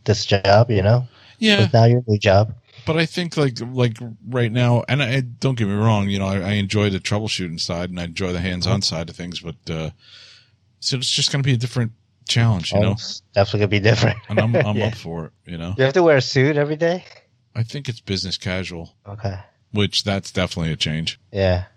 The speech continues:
Speaker 2: So I'm, I'm, I'm excited. I'm excited. I'm moving to Florida. Um,
Speaker 1: Yeah,
Speaker 2: you
Speaker 1: that's
Speaker 2: know, I
Speaker 1: crazy.
Speaker 2: didn't, I didn't really wanna mention it too much the last episode 'cause I don't, I don't know if any of the guys I worked with listen to podcasts. Some of them know about it, but I don't know if they listen, and I didn't wanna,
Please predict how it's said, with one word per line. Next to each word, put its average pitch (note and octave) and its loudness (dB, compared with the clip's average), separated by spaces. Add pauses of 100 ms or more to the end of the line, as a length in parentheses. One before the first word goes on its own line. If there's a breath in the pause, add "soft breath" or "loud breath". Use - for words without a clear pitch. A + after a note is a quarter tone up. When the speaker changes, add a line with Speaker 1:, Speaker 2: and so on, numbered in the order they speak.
(180)
Speaker 2:
So C3+ -2
I'm, G2+ 0 (120)
I'm, B2 2
I'm B2+ 2
excited. G#2+ 2
I'm G#2 0
excited. G#2 2
I'm F#2 0
moving G#2 2
to - -4
Florida. G2+ 2 (640 soft breath)
Um, F2 -2 (360)
Speaker 1:
Yeah, F#2+ -2
Speaker 2:
you D#2+ -14 (180)
Speaker 1:
that's G2 2
Speaker 2:
know, F#2 2
I F#2+ 4
Speaker 1:
crazy. G2 4
Speaker 2:
didn't, - -12 (180 loud breath)
I A#2+ 2
didn't C3+ 0
really A#2+ 6
wanna A2 4
mention A2 2
it F#2+ -6
too - 0
much G#2+ 2 (160)
the G2 0
last G#2 2
episode G2+ 0
'cause F#2 0 (500)
I G2+ 0
don't, G2+ 0
I F2+ -2
don't G2+ 0
know F#2 0
if F2+ -4
any A2 4
of G#2+ 2
the G#2 0
guys F#2 0
I F#2 2
worked F2+ -2
with F2+ 0
listen F#2 0
to E2+ -2
podcasts. F#2+ 0
Some A2 2
of G2 2
them F2+ -2
know G2 4
about F2 0
it, F2+ -2 (280)
but E2+ -4
I F#2 0
don't F#2+ 0
know F2 -2
if - -8
they E2 -2
listen, F2+ 0
and F2+ -2
I F2 0
didn't F2 -2
wanna, D#2 -4